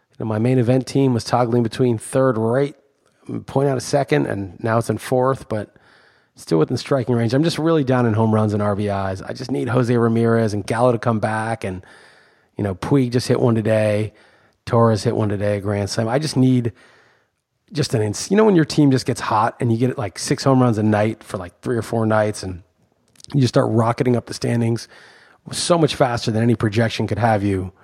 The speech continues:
uh, moving up. I need one of those. I need, like, a month of just balling out. Everything else is good. My pitching's great. You know, my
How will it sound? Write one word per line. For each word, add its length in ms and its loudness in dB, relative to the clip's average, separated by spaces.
uh, 200 -4
moving 440 0
up. 380 -2
I 80 0
need 180 2
one 120 2
of 60 -2
those. 140 -4
I 60 -4
need, 140 0
like, 120 -4
a 60 -2
month 680 -2
of 140 -10
just 260 -8
balling 340 2
out. 260 -6
Everything 320 0
else 160 0
is 80 -2
good. 120 2
My 120 -8
pitching's 400 -2
great. 420 0
You 80 -8
know, 60 -10
my 360 -10